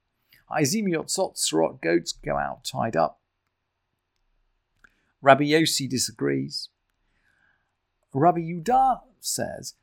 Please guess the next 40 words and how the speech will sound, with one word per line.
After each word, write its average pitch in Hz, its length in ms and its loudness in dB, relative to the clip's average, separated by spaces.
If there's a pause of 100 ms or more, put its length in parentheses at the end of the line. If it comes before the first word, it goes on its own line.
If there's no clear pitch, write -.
(140)
Izim 180 280 -2
yotzot 208 500 -2
srot 196 440 2 (120)
le 160 420 0
yabesh. 143 840 -4 (220)
And 156 120 -6
now 277 200 2
we 320 120 -6
get 262 160 -2
a 175 40 -4
sense - 480 -2
as 139 160 -6
to 147 120 -6
why 196 460 -2
these 160 240 -8
goats 196 420 0
are 156 60 -10
tied 180 420 -4
up. - 300 -2
Why 233 240 0
are 285 40 -6
the 240 80 -4
goats 196 340 -4
tied 165 380 -8
up? - 220 -6 (1400)
Seems 277 440 -10
to 220 80 -6
be 196 140 -8
to 175 160 -6
do 202 160 -10
with 185 160 0
their 165 220 -2 (120)
udders. - 460 -4
Izim 226 340 -4
yotzot - 600 -4
srot 185 420 0
le 139 60 -4
yabesh, 131 640 -6
aval 147 420 -2
lo 233 240 -4